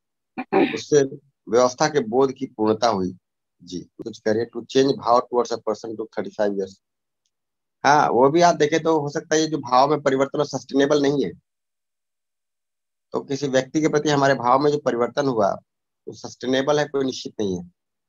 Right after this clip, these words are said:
Speaker 2: मतलब वो कंटिन्यू करेगा, निश्चित नहीं है। तो हो सकता है किसी के प्रति हमारे अंदर कोई विरोध का भाव था, है ना, किसी पुरानी घटना को लेकर। अब पता चला कि अरे, ये तो कल्प्रिट है ही नहीं,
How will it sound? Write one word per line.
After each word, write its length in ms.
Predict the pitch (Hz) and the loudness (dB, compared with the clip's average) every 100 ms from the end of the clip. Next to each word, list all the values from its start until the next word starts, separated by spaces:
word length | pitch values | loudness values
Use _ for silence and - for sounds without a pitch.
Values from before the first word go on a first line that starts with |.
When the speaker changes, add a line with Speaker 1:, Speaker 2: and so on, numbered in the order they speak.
| _ _ _ _ _ - | _ _ _ _ _ -20
Speaker 2:
मतलब 160 | 123 123 | -2 -2
वो 60 | |
कंटिन्यू 480 | 123 123 117 135 151 | 2 0 2 0 2
करेगा, 300 | 147 135 135 | 2 2 2
निश्चित 360 | 131 - - 107 | 0 -6 -10 -6
नहीं 220 | 90 85 | -6 -8
है। 40 | - _ _ _ _ _ _ _ _ | -12 _ _ _ _ _ _ _ _
तो 60 | |
हो 100 | 117 | -8
सकता 240 | 135 147 147 | -4 -2 -2
है 60 | |
किसी 220 | 135 139 139 | -2 -2 -2
के 60 | |
प्रति 240 | 139 127 135 | -2 -2 0
हमारे 260 | 127 120 | 2 2
अंदर 120 | 127 | 2
कोई 140 | 127 127 | -2 -2
विरोध 300 | 110 117 113 | 0 0 0
का 60 | |
भाव 260 | 110 95 90 | -2 0 -2
था, 200 | - 76 _ _ _ _ _ _ _ _ _ _ _ _ _ - | -4 -14 _ _ _ _ _ _ _ _ _ _ _ _ _ -16
है 80 | |
ना, 80 | - - _ _ _ _ _ | -16 -16 _ _ _ _ _
किसी 160 | 110 117 | -10 -6
पुरानी 340 | 117 113 120 | -2 0 0
घटना 320 | 101 107 110 | -6 -4 -2
को 140 | 104 95 | -2 -4
लेकर। 320 | 87 90 - _ - | -6 -8 -14 _ -6
अब 120 | - | -4
पता 140 | 131 131 | -2 0
चला 220 | 127 127 | 2 0
कि 140 | 127 | 0
अरे, 240 | 123 131 - _ _ _ _ _ - | -2 -2 -8 _ _ _ _ _ -10
ये 60 | 113 | -4
तो 120 | 135 | -2
कल्प्रिट 460 | - 127 127 147 | 0 0 0 -8
है 120 | 131 139 | -2 0
ही 100 | 151 | 0
नहीं, 160 | 143 | -2